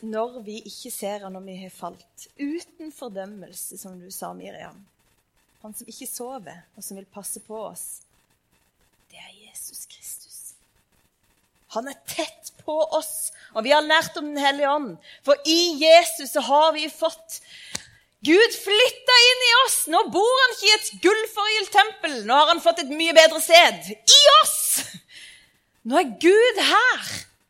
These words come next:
Jesus er med oss. Og han er motgiften mot ondskapen i oss selv og andre. Og kjære konfirmante, når dere går ut forbi portene, da er han der.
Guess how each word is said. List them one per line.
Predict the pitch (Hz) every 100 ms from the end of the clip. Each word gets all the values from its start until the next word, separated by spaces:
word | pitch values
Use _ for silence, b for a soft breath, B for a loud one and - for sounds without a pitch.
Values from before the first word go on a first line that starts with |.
| _ _
Jesus | 240 339 453 508 - - 440 -
er | 277 330 392 392
med | 339 359 440 -
oss. | 415 - - - - _ _ _ _ _ 277
Og | -
han | 392 427 453 330
er | 311
motgiften | 311 339 - 302 392 - - 285
mot | 269 294 285
ondskapen | 285 339 - 254 233 - 247 -
i | 285 269
oss | -
selv | - 285 311 -
og | 254 233
andre. | 233 269 277 262
Og | 247
kjære | - 269 269 285 294
konfirmante, | 302 285 262 247 269 - 180 175 B B B B B B _ _
når | 240 262 285 269
dere | - 240
går | 226 240
ut | 214 -
forbi | 262 226 233
portene, | 220 220 _ 233 175 170 175 _ _ _ _ _ _ _ _ _ _ _ _ _ _ _ _
da | 233
er | - 247
han | 254 240
der. | 302